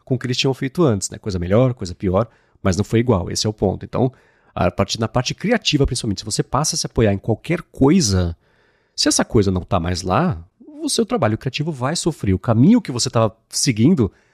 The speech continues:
não existe mais, né? Então, às vezes isso é bom. A gente vê, pega qualquer artista que fez, que já era bom, mas que fez um trabalho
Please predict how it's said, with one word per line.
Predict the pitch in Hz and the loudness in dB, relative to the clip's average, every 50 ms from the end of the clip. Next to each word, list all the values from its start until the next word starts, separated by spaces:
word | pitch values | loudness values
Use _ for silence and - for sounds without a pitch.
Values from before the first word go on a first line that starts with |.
| _ _ _ _ - | _ _ _ _ 0
não | 107 110 110 104 | 2 4 4 4
existe | 95 104 98 - - 127 | 2 2 2 2 2 4
mais, | 101 92 87 - 113 - - - | 2 2 0 -2 -6 -12 -14 -12
né? | 104 - 131 - - | -12 -10 -12 -12 -16
Então, | - - - 101 98 113 120 - - _ - | -20 -10 -4 -2 -2 -2 -4 -6 -8 _ -2
às | 165 156 113 | 0 2 2
vezes | 113 117 120 110 101 | 2 2 2 0 0
isso | - - | 0 0
é | 104 | 2
bom. | 90 98 101 151 226 - _ _ _ _ _ _ _ _ _ _ - | 2 2 2 2 0 -4 _ _ _ _ _ _ _ _ _ _ 0
A | 101 95 | 0 0
gente | 92 92 - 117 | 0 0 -2 0
vê, | 92 107 113 113 107 104 95 90 92 80 - _ _ _ _ _ _ _ _ _ | 2 2 4 4 4 4 4 2 2 -2 -6 _ _ _ _ _ _ _ _ _
pega | - 147 147 185 | -2 -2 -2 -2
qualquer | - - 196 185 170 - - 190 208 247 285 - | 0 0 0 0 0 0 0 2 2 2 2 0
artista | - 190 180 160 - - - 143 170 180 - - - 208 214 208 - _ _ _ _ _ _ _ | -4 -8 -8 -6 -4 0 2 2 2 2 0 0 0 2 2 0 -2 _ _ _ _ _ _ _
que | - 143 139 | -4 -4 -4
fez, | - - - 135 139 151 160 160 156 147 - | -2 0 2 2 4 4 4 2 2 0 -2
que | - - 123 | -2 -2 0
já | 113 120 | 2 2
era | 127 143 131 | 2 2 2
bom, | 98 117 120 147 | 2 2 2 2
mas | 170 165 - | 0 -2 -4
que | - | -4
fez | - - 151 151 | -4 -4 -2 -2
um | 151 | -2
trabalho | - 147 127 101 107 123 143 147 143 113 | -2 -2 -2 0 0 0 0 0 0 0